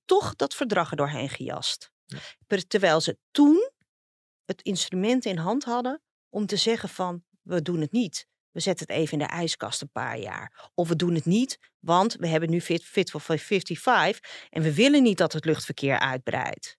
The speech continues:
Speaker 2: Ja.
Speaker 1: Maar ja, eh,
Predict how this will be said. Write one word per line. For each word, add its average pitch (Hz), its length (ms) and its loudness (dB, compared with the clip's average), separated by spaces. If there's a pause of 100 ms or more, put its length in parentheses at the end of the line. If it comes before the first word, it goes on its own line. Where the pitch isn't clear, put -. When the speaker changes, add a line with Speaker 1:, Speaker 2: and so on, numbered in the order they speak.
Speaker 2:
Ja. - 180 -2 (320)
Speaker 1:
Maar 175 520 2 (340)
ja, 196 320 2 (220)
eh, 151 140 -2